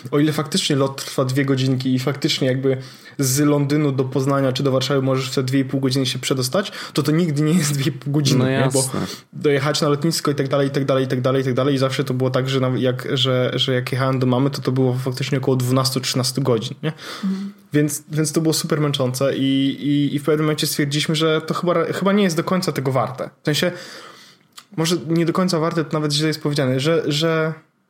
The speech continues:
Speaker 1: że nasz eksperyment został zakończony sukcesem
Speaker 2: Mhm.
Speaker 1: I możemy spokojnie, że tak powiem, przejść do kolejnych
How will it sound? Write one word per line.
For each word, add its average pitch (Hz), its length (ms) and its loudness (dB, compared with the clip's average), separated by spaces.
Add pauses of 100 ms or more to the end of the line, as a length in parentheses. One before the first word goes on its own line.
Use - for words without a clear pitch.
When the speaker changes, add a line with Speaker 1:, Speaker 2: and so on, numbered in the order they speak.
(300)
Speaker 1:
że 147 140 2
nasz 196 300 0
eksperyment 185 760 2 (220)
został 151 400 0
zakończony 156 580 0
sukcesem 175 760 -2 (320)
Speaker 2:
Mhm. 120 500 0 (800)
Speaker 1:
I 185 240 4
możemy 185 540 2
spokojnie, 175 760 0
że 147 80 0
tak 151 140 0
powiem, 160 300 0
przejść 160 320 -2
do 147 140 -2
kolejnych 147 840 0